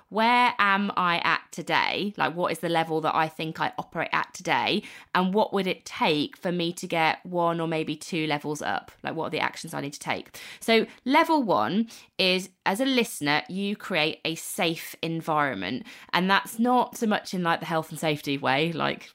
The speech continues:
are you wearing hard hats and things? <laughs> I can't think of another example. But it's more about, have you created a space for someone where they feel that they can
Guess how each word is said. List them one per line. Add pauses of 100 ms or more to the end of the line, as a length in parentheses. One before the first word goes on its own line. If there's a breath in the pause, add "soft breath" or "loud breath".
are
you
wearing
hard
hats
and
things?
<laughs>
I
can't
think
of (280 loud breath)
another
example. (200 loud breath)
But
it's
more
about, (340 loud breath)
have
you
created
a
space
for
someone
where
they
feel
that
they
can